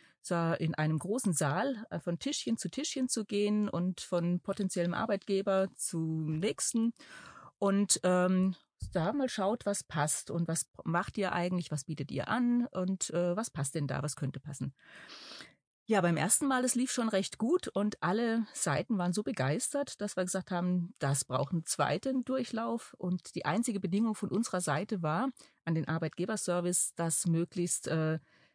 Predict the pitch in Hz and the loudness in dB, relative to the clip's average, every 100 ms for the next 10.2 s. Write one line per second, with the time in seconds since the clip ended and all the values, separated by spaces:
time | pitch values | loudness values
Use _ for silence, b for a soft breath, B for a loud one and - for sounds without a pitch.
0 | b 175 185 - 180 165 160 - 139 151 | b 0 0 0 -4 -2 -4 -2 2 2
1 | 165 - 214 233 - 139 135 - 135 131 | 2 0 -2 0 0 2 2 0 -2 0
2 | 135 135 - 131 131 127 123 - 127 135 | 0 -4 -2 0 2 0 -2 -2 0 0
3 | - - 131 131 156 - 139 131 - 143 | -4 -6 -4 -4 -4 -2 -4 -6 -2 0
4 | 160 143 160 151 156 - 143 - 175 165 | 0 0 0 0 -2 -4 -8 -4 -2 0
5 | 165 165 170 B B B B B B B | 2 2 2 B B B B B B B
6 | 170 - 160 - 180 165 151 - 208 - | 0 0 0 0 0 2 0 -2 -2 -2
7 | 220 - - - 156 180 - 185 196 156 | -4 0 2 2 2 -2 0 -2 0 0
8 | 175 - - 143 185 214 160 143 147 - | -2 -4 -6 0 0 2 2 2 -2 -2
9 | 143 135 - 135 135 - 135 - 127 127 | -2 -2 -2 -2 -4 -8 -8 -4 -2 0
10 | 127 135 | 0 -2